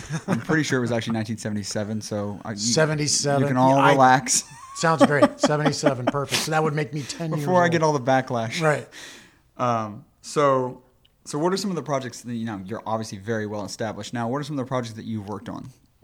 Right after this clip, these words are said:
Speaker 1: Oh, my God. Um, I've done quite a few of the Transformer movies. Uh, I have run some pretty high-profile second units on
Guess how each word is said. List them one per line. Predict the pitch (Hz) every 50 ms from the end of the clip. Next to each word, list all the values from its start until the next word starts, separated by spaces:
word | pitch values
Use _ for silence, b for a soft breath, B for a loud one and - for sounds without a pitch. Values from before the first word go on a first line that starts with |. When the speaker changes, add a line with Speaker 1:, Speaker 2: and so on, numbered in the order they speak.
| 214
Speaker 1:
Oh, | 190 160 147 143
my | 127 120 113 107
God. | 98 120 117 117 120 120 120 117 107 - B B B B B
Um, | - 143 135 139 139 135 135 135 131 123 117 113 b b b b b b b b b b b _ _ _ _ _ _ _ _ _ _ _ _ _ _ _ _ _ _ _ b b b b b b b b b b b -
I've | 123 131 123
done | 113 156 143 143
quite | 131 - 156 151 147
a |
few | 147 - 156 151
of | 139
the | 143
Transformer | - - 143 139 135 - - - 135 131 127 123 123
movies. | 123 120 117 113 131 143 143 - - - _ _ _ _ _ _ _ _ _ _ _ _ _ _ _ _ _ _ _ _ _ _ _ _ _ _ _ _ _ - - b b b b b b b b b b b b -
Uh, | - 107 107 110 113 113 113 -
I | - 113 113 117 110
have | 101 120 120 107 104 113
run | 123 123 123 123 120 120 120 117
some | - - 131 117
pretty | - - - - 151 147 139
high-profile | 117 135 135 131 - - 139 131 - 143 135 123 117
second | - - 131 - 135 123
units | 120 120 123 123 123 - - - - - -
on | 120 113 120 117 120 117 113 117 117